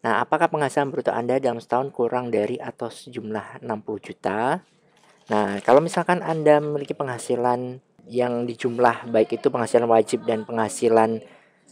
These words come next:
honor melebihi enam puluh juta, ya berarti pilih tidak ya kalau lebih dari enam puluh juta.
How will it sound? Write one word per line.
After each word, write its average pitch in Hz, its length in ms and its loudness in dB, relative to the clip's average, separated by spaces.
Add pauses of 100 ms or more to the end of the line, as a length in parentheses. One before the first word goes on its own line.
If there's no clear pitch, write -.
(400)
honor 117 480 4
melebihi 117 400 0
enam 117 160 -4
puluh 113 160 -4
juta, 139 560 -2
ya 107 160 -2
berarti 139 560 -4 (560)
pilih 110 240 -2
tidak 147 240 8
ya 117 320 2
kalau 110 160 0
lebih 107 160 -4
dari 104 160 -4
enam 98 160 -8
puluh 104 160 -12
juta. 104 320 -8